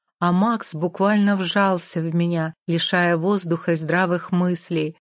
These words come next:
Наверное, я бы могла испугаться, если бы до отчаяния не хотела этого мужчину. Лишь поэтому позволяла ему виртуозно играть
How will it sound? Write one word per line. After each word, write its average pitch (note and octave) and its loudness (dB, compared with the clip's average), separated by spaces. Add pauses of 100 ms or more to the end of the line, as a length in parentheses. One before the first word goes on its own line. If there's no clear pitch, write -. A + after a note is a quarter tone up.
(160)
Наверное, A#3+ 2
я A#3 2
бы A3 -2
могла A3 2
испугаться, A3 -2
если E3 -2
бы D#3+ -2
до F3 -2
отчаяния F#3+ -2
не F#3 -2
хотела F#3+ -2
этого D#3+ -2
мужчину. E3 -2 (240)
Лишь A#3 -4
поэтому A#3 0
позволяла F3 0
ему F3+ 0
виртуозно F3+ 0
играть F3 -4